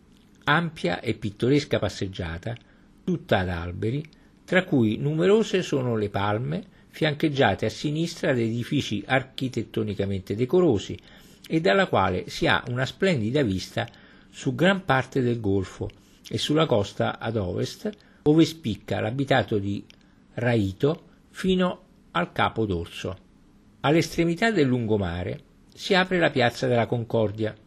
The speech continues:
una rotonda adorna di una grande fontana moderna. Al centro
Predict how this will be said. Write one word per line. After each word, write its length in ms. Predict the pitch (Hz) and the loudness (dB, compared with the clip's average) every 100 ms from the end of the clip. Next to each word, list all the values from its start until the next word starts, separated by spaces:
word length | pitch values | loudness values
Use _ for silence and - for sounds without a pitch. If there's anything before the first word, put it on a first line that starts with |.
| _ _ - - _ _ _ | _ _ -20 -20 _ _ _
una 200 | 185 190 | 2 4
rotonda 760 | 180 160 143 135 131 123 - _ | 6 4 4 2 0 -2 -4 _
adorna 720 | 147 143 143 131 123 117 - - | 0 6 6 6 2 0 0 -8
di 140 | 113 | -6
una 160 | 123 113 | -2 0
grande 340 | 113 127 120 | 2 2 0
fontana 460 | 98 107 98 101 98 | -2 -4 -4 -4 -2
moderna. 460 | 92 85 82 85 | -4 -6 -8 -12
Al 80 | - - _ | -16 -18 _
centro 520 | - 98 92 135 156 | 0 0 -4 -6 -6